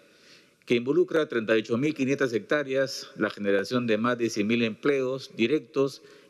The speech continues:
y, eh, la posibilidad de poder generar más de mil quinientos millones de dólares como ingreso. O proyecto tan importante que va a permitir posesionar la región sur,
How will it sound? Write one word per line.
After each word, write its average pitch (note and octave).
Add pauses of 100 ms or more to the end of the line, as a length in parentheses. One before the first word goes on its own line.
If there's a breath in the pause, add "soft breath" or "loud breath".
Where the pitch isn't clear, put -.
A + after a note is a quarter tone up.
y, D3+
eh, G#2+
la G#2
posibilidad G#2+
de B2
poder A#2+ (440 loud breath)
generar A2
más A#2+
de A2
mil B2
quinientos A#2
millones A2+
de G#2+
dólares A#2
como G2+
ingreso. F#2+ (720 soft breath)
O C3
proyecto C3
tan C#3+
importante C#3+
que A#2
va A#2+
a B2
permitir A#2
posesionar A#2+
la G#2
región B2
sur, D3+